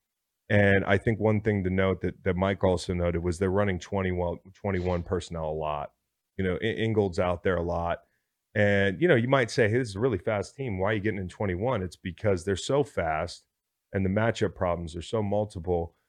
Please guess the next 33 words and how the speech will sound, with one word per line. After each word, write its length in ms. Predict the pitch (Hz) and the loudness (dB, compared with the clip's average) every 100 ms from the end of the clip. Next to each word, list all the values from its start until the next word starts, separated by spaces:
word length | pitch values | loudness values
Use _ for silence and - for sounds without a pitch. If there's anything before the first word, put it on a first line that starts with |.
| _ _ _ 101 | _ _ _ 4
that 240 | 92 - | 4 4
if 140 | 87 | -2
you 80 | 98 | -4
can 100 | 92 | -4
keep 300 | - 123 113 | 0 -2 0
guys 300 | 107 98 87 | 2 2 2
in 100 | 87 | 0
base 240 | 87 92 - | 0 0 -2
personnel, 680 | - 92 - 92 117 90 | -4 -4 -2 -2 0 0
it's 100 | 90 | -2
gonna 160 | - 95 | -4 -4
be 100 | 92 | -2
even 240 | 92 90 | -2 -2
more 220 | 90 90 82 | -2 -2 0
hard 260 | 90 87 | -2 -2
for 80 | - | -6
the 140 | 85 | -12
defense. 600 | 80 92 87 92 85 82 90 | -6 -4 -2 -2 -4 -4 -6
And 140 | 87 | -4
we 120 | 95 | -4
talked 240 | - 95 - | 0 -2 0
about 200 | 90 80 | -2 0
that 120 | 87 | -2
on 160 | 87 90 | -2 -2
Inside 340 | 85 95 87 | -2 -2 -2
the 120 | 87 | -2
N 80 | 87 | -2
F 180 | 85 - | -2 0
L. 140 | 87 | 0
Their 120 | 85 | 2
speed, 640 | 98 - - 127 104 87 82 - _ _ _ _ _ _ _ _ _ - | 0 -2 -2 -2 -2 -6 -10 -16 _ _ _ _ _ _ _ _ _ -4
to 60 | |
me, 460 | 110 113 113 87 | -2 0 0 -4